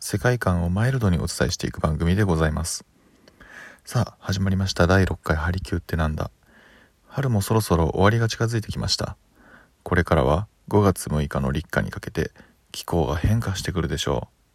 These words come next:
う。こうした気候や季節の変化、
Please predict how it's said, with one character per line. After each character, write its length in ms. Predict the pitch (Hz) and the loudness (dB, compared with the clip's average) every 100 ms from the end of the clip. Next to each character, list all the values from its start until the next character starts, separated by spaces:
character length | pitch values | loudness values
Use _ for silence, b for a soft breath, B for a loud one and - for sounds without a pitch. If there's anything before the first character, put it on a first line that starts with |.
| _ | _
う。 60 | b b b b b b _ | b b b b b b _
こ 220 | - 117 | -6 -2
う 60 | 117 | -2
し 80 | - | -2
た 100 | 113 | -6
気 80 | |
候 220 | - 110 113 | -2 2 2
や 240 | 110 120 _ | 2 -2 _
季 140 | - | -6
節 200 | - 95 | -2 -2
の 60 | - | 0
変 220 | 92 92 | 0 -2
化、 180 | - - | -2 -6